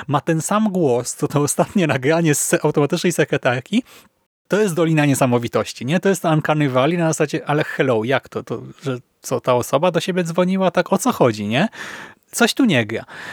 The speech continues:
W czwartym odcinku na przykład w jednej sekwencji postać wchodzi do pokoju i jest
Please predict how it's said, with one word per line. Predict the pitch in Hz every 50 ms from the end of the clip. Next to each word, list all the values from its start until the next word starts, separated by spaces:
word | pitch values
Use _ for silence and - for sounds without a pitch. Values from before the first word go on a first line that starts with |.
| - - - -
W | - -
czwartym | - - 226 254 247 - 269 233 214 190 -
odcinku | - 156 - - - - 135 127 - - 143
na | 127 123
przykład | 117 - - 131 120 - 170 190 208 180
w | 160
jednej | 180 190 190 - 196 196
sekwencji | 190 - 180 165 - - 170 165 180 185 - - - 202 190 190 185 - - - - - _ _ _ _
postać | - 180 185 - - 180 165 -
wchodzi | - - - 160 147 147 143
do | 131 139
pokoju | - - 131 - - - 117 113 117 139 175 220 247 233 196 - _ - 123
i | - 165 160 160
jest | 175 180 180 170 - - -